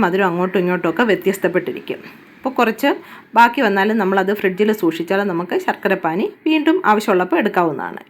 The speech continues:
ഇനി ഇതിലേക്ക് ഞാൻ അര ടീസ്പൂണ് ഏലക്കാപ്പൊടിയും അര ടീസ്പൂണ് ജീരകത്തിൻ്റെ പൊടിയും കൂടെ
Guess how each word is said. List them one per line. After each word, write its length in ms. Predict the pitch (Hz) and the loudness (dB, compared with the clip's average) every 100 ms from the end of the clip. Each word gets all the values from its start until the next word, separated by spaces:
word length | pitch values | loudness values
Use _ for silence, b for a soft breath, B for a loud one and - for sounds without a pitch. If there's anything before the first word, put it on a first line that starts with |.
| - | 0
ഇനി 100 | 370 254 | 2 2
ഇതിലേക്ക് 300 | 214 202 220 190 | 0 0 0 -2
ഞാൻ 160 | 156 202 - 214 | 0 -2 0 0
അര 100 | 226 294 | 0 0
ടീസ്പൂണ് 500 | 175 156 - 156 160 403 B - _ _ b b - 214 | -2 -4 -6 -6 -2 -4 B -20 _ _ b b -4 0
ഏലക്കാപ്പൊടിയും 680 | 240 240 262 190 160 190 359 - | 2 4 2 2 0 -2 -2 2
അര 120 | 220 294 311 | 4 4 2
ടീസ്പൂണ് 500 | 175 143 - 160 226 - 190 | 0 -2 -4 -2 -2 -2 -2
ജീരകത്തിൻ്റെ 600 | 240 262 269 269 262 233 220 | 4 4 4 2 2 0 2
പൊടിയും 240 | 180 160 160 | 2 0 0
കൂടെ 140 | 151 | -4